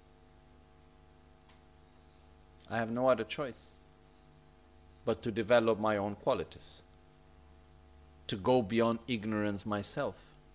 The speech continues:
Because if I am not able to see them through their eyes, if I'm not able, not able to see their own reality, if I'm not able to understand each one of them, I will never be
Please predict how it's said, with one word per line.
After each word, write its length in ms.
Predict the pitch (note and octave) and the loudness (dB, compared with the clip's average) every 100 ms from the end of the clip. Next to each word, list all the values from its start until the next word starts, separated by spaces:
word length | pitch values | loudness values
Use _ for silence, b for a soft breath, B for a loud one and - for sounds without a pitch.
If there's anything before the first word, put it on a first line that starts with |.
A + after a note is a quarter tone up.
| - - - - - - | -20 -20 -20 -20 -16 -10
Because 340 | G#2 C3 B2 | 6 6 6
if 160 | D3 C3+ | 4 6
I 80 | C#3+ | 8
am 100 | C#3+ | 8
not 180 | C#3 C#3 | 10 10
able 260 | C#3 C3+ | 8 6
to 160 | C3+ B2 | 4 0
see 320 | - - A3 | 0 0 0
them 320 | G#3+ B2+ A2 | 4 4 4
through 340 | A2 - E3 E3 | 0 0 4 4
their 400 | C3 C3 B2 - | 6 6 4 2
eyes, 540 | C#3 C3 F#2+ - - - - b b b b | -2 -2 -2 -4 -2 -4 -8 b b b b
if 140 | A#2 | 0
I'm 120 | C#3 | 2
not 80 | C#3+ | 6
able, 220 | D3 C#3 | 6 6
not 180 | C#3+ D3 | 6 8
able 200 | D3 C#3+ | 8 6
to 140 | C#3 A#2+ | 4 0
see 360 | - - G#3 | 0 2 2
their 340 | D#3 D#3 C3+ C#3 | 6 8 8 8
own 220 | D3+ C#3+ | 6 8
reality, 640 | C#3 D3 C3 - G2 - | 10 10 8 2 -8 -8
if 100 | G2+ | -4
I'm 220 | C3 C#3 | -4 0
not 180 | C#3+ D3 | 2 2
able 280 | D3+ D3 D3+ | 2 4 2
to 160 | - - | 0 -4
understand 800 | A3 G#3+ A#3+ G3 E3+ - F#3+ F3+ E3 | 0 0 0 2 0 0 0 0 -2
each 220 | D#3+ - | -6 -4
one 120 | D#3+ | -4
of 120 | D3+ | -2
them, 180 | D#3 C#3+ - | 0 0 2
I 100 | E3+ | 0
will 180 | F3+ F3+ | 2 -2
never 640 | E3 F3 G#3 A3+ - G#3 | -4 4 6 6 8 6
be 220 | E3 E3 | 6 4